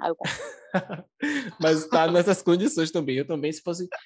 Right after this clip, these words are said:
Speaker 2: se desse pra comprar, eu ia comprar só a máscara real. Só que assim, eu vivo de prioridades e aí falei, "Beyoncé, fica pra próxima, viu?" Mas é isso, eu te adoro, vou te acompanhar e te acompanho, né, na verdade.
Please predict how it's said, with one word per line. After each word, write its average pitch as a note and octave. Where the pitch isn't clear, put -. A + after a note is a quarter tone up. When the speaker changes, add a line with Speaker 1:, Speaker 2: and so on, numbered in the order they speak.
Speaker 2:
se G#3+
desse F#3+
pra G#3
comprar, F#3+
eu -
ia F#3+
comprar F3+
só F3
a G3+
máscara D#3
real. D3
Só D3+
que D#3
assim, D3+
eu C3+
vivo C#3
de D#3
prioridades D#3+
e F3+
aí D#3
falei, C#3
"Beyoncé, C#3
fica C#3+
pra D#3+
próxima, B2+
viu?" E3+
Mas F#3+
é G#3+
isso, F#3
eu F#3+
te -
adoro, E3
vou F3
te G3
acompanhar E3
e D#3
te D#3
acompanho, E3
né, D#3+
na E3+
verdade. C#3+